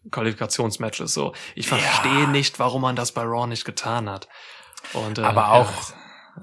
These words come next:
Speaker 2: also, aber auch bei SmackDown war das schon echt eine müde Nummer, da jetzt in einer Show zwei Tag-Team-Matches für die Qualifikation reinzuömmeln.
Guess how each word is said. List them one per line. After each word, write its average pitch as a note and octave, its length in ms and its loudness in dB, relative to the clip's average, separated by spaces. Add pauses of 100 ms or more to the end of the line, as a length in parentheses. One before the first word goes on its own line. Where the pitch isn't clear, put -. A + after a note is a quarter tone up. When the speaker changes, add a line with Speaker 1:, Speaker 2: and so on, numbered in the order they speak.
(140)
Speaker 2:
also, A#2 240 4
aber A2 200 4
auch - 120 0
bei F#2+ 140 -2
SmackDown F#2 540 -2
war F#2 100 2
das F#2+ 160 2
schon G2+ 120 -2
echt - 380 -6 (320)
eine B2+ 160 4
müde B2 380 4
Nummer, G#2 380 4
da G#2+ 200 6
jetzt F#2+ 200 4
in G2+ 120 2
einer G#2+ 320 8
Show G#2+ 560 6
zwei G2+ 320 4
Tag-Team-Matches G2+ 760 2
für G#2+ 100 -4
die G2+ 100 -2
Qualifikation G2+ 800 2
reinzuömmeln. F#2+ 880 -2